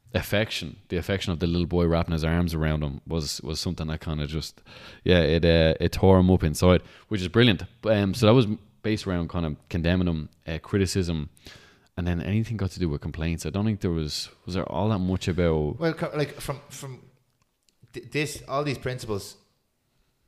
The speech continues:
Speaker 2: it was less about what I was hearing in the book and more about I was, it was getting, like, images of my own life in it.
Speaker 1: Yeah.
Speaker 2: And I think about if you criticize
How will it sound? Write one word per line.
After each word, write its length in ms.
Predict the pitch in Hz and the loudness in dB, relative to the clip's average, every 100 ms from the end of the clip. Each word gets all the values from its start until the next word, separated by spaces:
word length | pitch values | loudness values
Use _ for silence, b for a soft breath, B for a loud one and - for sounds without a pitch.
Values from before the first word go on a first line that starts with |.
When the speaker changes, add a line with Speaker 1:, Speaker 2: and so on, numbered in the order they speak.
| _ - | _ -18
Speaker 2:
it 60 | |
was 120 | 110 110 | -14 -8
less 260 | 123 120 | -8 -6
about 180 | 113 110 | -6 -4
what 100 | 107 | -4
I 20 | |
was 120 | 98 92 | -6 -8
hearing 200 | 110 101 | -8 -8
in 60 | |
the 40 | 90 | -8
book 240 | 120 120 | -8 -8
and 80 | 95 | -8
more 160 | 104 | -8
about 300 | 101 98 95 | -6 -8 -8
I 60 | 95 | -10
was, 140 | 90 - - | -12 -14 -20
it 60 | - | -20
was 100 | 95 | -12
getting, 260 | 117 101 92 | -10 -10 -14
like, 140 | 85 - _ _ | -18 -20 _ _
images 340 | 107 110 104 95 | -14 -12 -12 -12
of 120 | 90 | -10
my 100 | 95 | -10
own 220 | 98 98 | -8 -10
life 280 | 95 117 117 | -10 -10 -10
in 80 | 143 | -2
it. 80 | |
Speaker 1:
Yeah. 200 | 95 85 - b | 0 0 -2 b
Speaker 2:
And 120 | - 98 | -12 -10
I 60 | |
think 180 | 98 120 | -10 -8
about 160 | 110 110 | -6 -6
if 80 | 107 | -6
you 100 | 139 | -6
criticize 640 | - 135 123 98 90 | -6 -6 -6 -8 -8